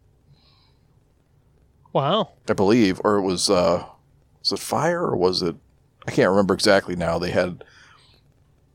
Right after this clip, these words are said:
Speaker 2: they had to light the moat.
Speaker 1: I wanna see more of that show.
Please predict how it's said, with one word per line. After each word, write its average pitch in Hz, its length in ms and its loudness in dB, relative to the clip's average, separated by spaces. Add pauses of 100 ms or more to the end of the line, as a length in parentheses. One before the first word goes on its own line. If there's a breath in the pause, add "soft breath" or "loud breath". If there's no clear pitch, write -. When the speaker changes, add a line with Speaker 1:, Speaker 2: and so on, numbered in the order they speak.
(120)
Speaker 2:
they 117 80 2
had 101 100 4
to 95 40 -4
light 90 260 2
the 82 80 -4
moat. 87 340 0 (1700)
Speaker 1:
I 202 60 -2
wanna 320 200 -2
see - 160 -2
more 139 260 -2
of 131 80 -4
that 127 200 -6
show. 131 400 -8